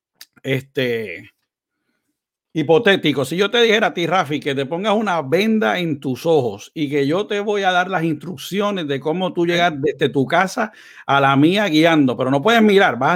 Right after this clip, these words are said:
Speaker 1: a seguir mis instrucciones.
Speaker 2: Hmm.
Speaker 1: ¿Cómo tú te sentirías?
Speaker 2: En la incertidumbre, eh,
Speaker 1: Sí.
Speaker 2: wow, yo no creo que yo haría algo así. Contigo,
Speaker 1: <laughs>
Speaker 2: diciéndome instrucciones.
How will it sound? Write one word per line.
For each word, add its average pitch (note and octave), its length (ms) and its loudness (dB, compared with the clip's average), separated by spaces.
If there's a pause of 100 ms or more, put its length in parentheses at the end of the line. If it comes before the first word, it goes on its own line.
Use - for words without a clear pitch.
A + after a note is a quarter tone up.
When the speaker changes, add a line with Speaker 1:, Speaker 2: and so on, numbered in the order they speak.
Speaker 1:
a F3+ 40 -2
seguir G#3+ 160 -4
mis G3+ 100 -2
instrucciones. D3+ 880 -2 (520)
Speaker 2:
Hmm. E3+ 180 -8
Speaker 1:
¿Cómo F#3 260 2
tú F#3 120 -2
te F3+ 100 2
sentirías? C#3+ 760 0 (720)
Speaker 2:
En C#3 140 -6
la D3+ 60 -4
incertidumbre, D3+ 1300 -2 (320)
eh, C3 840 -6
Speaker 1:
Sí. A2 60 -20 (160)
Speaker 2:
wow, C#3+ 440 0 (380)
yo D#3 180 -2
no C4 120 -4
creo B3 200 0
que A3+ 120 2
yo G#3 80 4
haría F#3+ 340 4
algo E3+ 240 2
así. F#3 480 -4 (180)
Contigo, C4+ 800 2
Speaker 1:
<laughs> - 20 0
Speaker 2:
diciéndome D#4+ 500 2
instrucciones. F#4 760 0